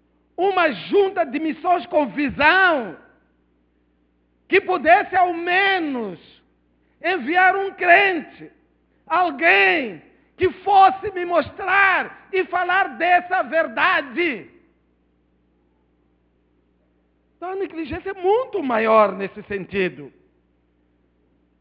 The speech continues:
Se nós formos olhar para Moçambique, gente, eu vou falar. A gente tá perdendo de goleada dez a zero dos muçulmanos.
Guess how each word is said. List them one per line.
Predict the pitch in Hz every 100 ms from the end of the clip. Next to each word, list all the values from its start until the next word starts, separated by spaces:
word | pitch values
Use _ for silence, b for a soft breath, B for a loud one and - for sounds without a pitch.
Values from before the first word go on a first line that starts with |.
| _ -
Se |
nós | 302 330
formos | - 339 320 262
olhar | 233 247 247 302 277 208
para | 185 226
Moçambique, | 226 - 208 208 262 262 - 151 117 _ _ _
gente, | 151 208 247 - _ _ _ _
eu | 262
vou | 208 196
falar. | 165 156 131 101 _ _ _ _ _ _ _
A | 208
gente | 196 135 220 254 233
tá | 226 226
perdendo | 226 220 175 190 220
de | 196 160
goleada | 165 175 180 202 214 202 214 _ _
dez | 139 226 254 196
a | 185
zero | 127 208 175
dos | 139 151
muçulmanos. | 165 - 165 165 127